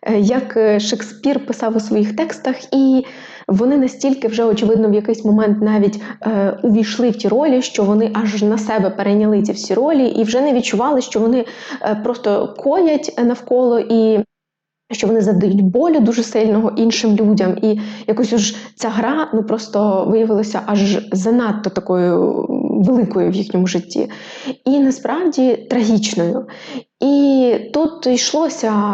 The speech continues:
про певний, м, діагноз, який авторка там також писала, і я от, читаючи цю книгу, справді от бачила якісь дуже такі,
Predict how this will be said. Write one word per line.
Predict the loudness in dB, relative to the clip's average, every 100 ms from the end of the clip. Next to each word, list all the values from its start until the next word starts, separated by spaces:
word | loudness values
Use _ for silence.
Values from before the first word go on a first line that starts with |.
| -2 -2 -4 -2
про | 0 2 2 2 0 -2 -8 -16 -12 -4
певний, | 0 2 2 0 -2 -2
м, | 2 2
діагноз, | 2 2 0 0 0
який | -2 -2
авторка | -2 -4 -4 -4
там | -2 -2
також | -2 -4
писала, | -4 -4 -2 0 0 0 0
і | 2 2 0 -4 _ _ _ _ _ _ -2
я | 0 0 0
от, | 0 -2
читаючи | -4 -2 -2 0 -2 -2 -4
цю | -4 -2
книгу, | 0 0 0 -4 -10 -18 -14
справді | -4 0 2 2
от | 2 0 0 0
бачила | 2 0 0 0 2
якісь | 2 2 0 0 -2 0
дуже | 2 2 2 0 -2
такі, | -4 0 2 4 2